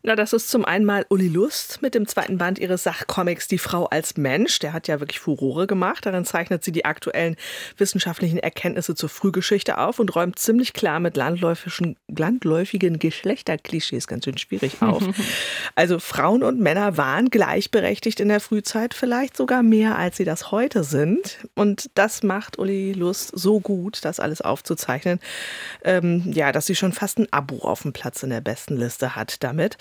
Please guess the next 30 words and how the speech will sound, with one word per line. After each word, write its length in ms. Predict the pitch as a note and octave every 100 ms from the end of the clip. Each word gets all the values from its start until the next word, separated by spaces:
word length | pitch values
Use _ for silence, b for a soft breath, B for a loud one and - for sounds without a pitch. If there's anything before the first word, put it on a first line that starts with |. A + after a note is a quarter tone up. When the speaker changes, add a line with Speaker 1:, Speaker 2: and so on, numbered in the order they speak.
| B B B B B B
Speaker 1:
Die 80 | G3+
zweite 300 | F#3 A3+ E4+
große 300 | C#4 C4 C4
Künstlerin 480 | - A#3+ - G3+ F#3+
ist 180 | F3 -
Anke 220 | D#3+ E3+
Feuchtenberg 800 | - G#2+ - - D#3+ D3 F#3+ -
mit 100 | G3+
ihrem 200 | C3+ D3
Essayband 580 | D#3+ E3 D#3+ B2+ C#3 C3+ C3
Der 140 | B2+
Spalt. 840 | - - - G#2 B2 A#3+ - - - -
Anke 220 | D#3+ E3+
Feuchtenberger 840 | - F3 F3+ G#3+ F3+ E3+ F3+ F3+
ist 180 | F3 -
wirklich 280 | G3 G3 -
so 180 | G3+ - _
eine 240 | F3 G3+ F3
der 340 | E3+ E3 D3+ _ _
einflussreichste-, 880 | - F3+ G#3+ A3+ - D#3+ E3+ - E3+ - -
reichsten 380 | D#3 F3 - E3+
Comic-Künstlerinnen 880 | E3 D#3+ - F3 - F3 D3+ D#3+
in 160 | C#3+ D3
Deutschland 500 | C#3 D3+ - D#3+ D#3
und 100 | D#3
dafür 200 | D3 F3
bekannt, 360 | D#3 - F3 F3+
dass 100 | F3
sie 120 | E3 B B B B
weniger 400 | D#3 F#3+ G3 D3+